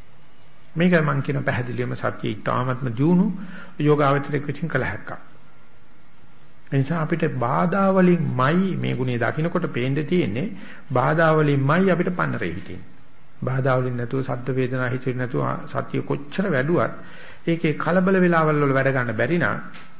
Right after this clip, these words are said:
අරමුණ පාවා දීලා, අ, යටපත් වෙනවා නම් ඒ සතිය එච්චර විවිධාංගීකරණයට ලක් වෙච්ච ශක්තිමත් වෙච්ච සතියක් නෙමෙයි.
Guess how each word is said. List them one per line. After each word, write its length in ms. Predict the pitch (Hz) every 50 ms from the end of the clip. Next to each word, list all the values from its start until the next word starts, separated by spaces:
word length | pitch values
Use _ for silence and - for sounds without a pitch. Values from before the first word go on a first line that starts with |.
| - - - - - - - - - - - - - - - -
අරමුණ 320 | 131 135 143 143 139 131
පාවා 340 | 135 131 131 135 143 143 139
දීලා, 340 | 135 143 135 135 127 117 - 135 135 - - - - - - - - - - - - - - -
අ, 100 | - 50 50 50 50 50 - - - - - - 135
යටපත් 460 | 120 120 131 151 160 185 185 185 -
වෙනවා 260 | 214 175 139 113 104
නම් 180 | 107 127 180 220 208 - - - - -
ඒ 160 | - 147 151 147
සතිය 340 | - 135 139 - - 147 139
එච්චර 300 | 127 - - - 147 143 131 120 117 - - - - - - - - - - -
විවිධාංගීකරණයට 1080 | 113 117 135 151 175 165 156 143 147 165 160 151 151 147 139 151 143 143 139 131 -
ලක් 200 | 135 135 135 - -
වෙච්ච 280 | - 143 135 - - - - 202 196 - -
ශක්තිමත් 520 | - - - 143 - - 170 156 156 151 -
වෙච්ච 200 | - 143 139 - 147
සතියක් 420 | 135 135 120 - - 104 - - -
නෙමෙයි. 280 | - - - - -